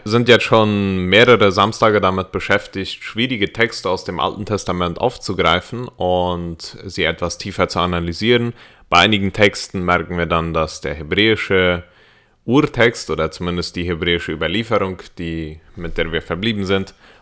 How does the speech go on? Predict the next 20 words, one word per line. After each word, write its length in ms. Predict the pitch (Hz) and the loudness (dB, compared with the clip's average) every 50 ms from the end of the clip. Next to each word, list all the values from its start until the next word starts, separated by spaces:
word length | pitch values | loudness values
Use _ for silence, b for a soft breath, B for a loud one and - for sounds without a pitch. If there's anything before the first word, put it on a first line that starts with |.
| b b | b b
uns 200 | - 92 92 - | -2 -2 2 4
sehr 120 | 110 110 107 | 4 4 4
viele 240 | - 113 101 98 | 2 2 2 2
Hinweise 460 | 107 139 156 139 - 98 92 85 92 85 | 2 2 2 4 4 4 4 4 0 -4
gibt 300 | 85 98 95 - _ 104 | -4 -6 -6 -2 _ 4
darauf, 440 | 98 101 98 98 98 95 - - - - | 4 4 4 4 2 0 -2 -10 -16 -10
wie 240 | 92 101 113 123 117 | -4 -2 -2 0 2
wir 120 | 110 90 | 0 0
diesen 260 | 85 90 85 78 85 | 2 0 -2 -2 -6
Text 300 | 82 - 90 82 - - | -6 -4 -6 -6 -6 -8
verstehen 440 | - 82 78 - - 127 123 117 107 | -8 -8 -8 -2 0 0 0 0 2
sollen. 300 | 98 107 101 101 101 98 b b b b b b b b _ | 2 4 4 4 2 0 b b b b b b b b _
Bei 100 | - 78 | -4 0
anderen 300 | 67 92 113 117 110 104 | 2 2 4 4 2 0
Texten 520 | - 104 101 95 - - - 107 98 98 - b b b b b b | 2 0 0 0 0 -8 -8 -8 -8 -8 -10 b b b b b b
ist 300 | - 90 - - - 92 | -4 -4 -4 -2 -4 -6
es 440 | 85 - - - - - - - - | -6 -6 -6 -8 -10 -12 -14 -16 -12
noch 240 | 80 82 85 85 90 | -2 -2 -2 0 0
etwas 260 | 87 - - 80 - | -2 -4 -4 -8 -8
komplizierter, 840 | - - 82 73 78 80 - - 135 131 127 - - 120 113 110 117 | -8 -8 -10 -8 -10 -10 -4 2 4 4 4 4 2 2 2 2 -2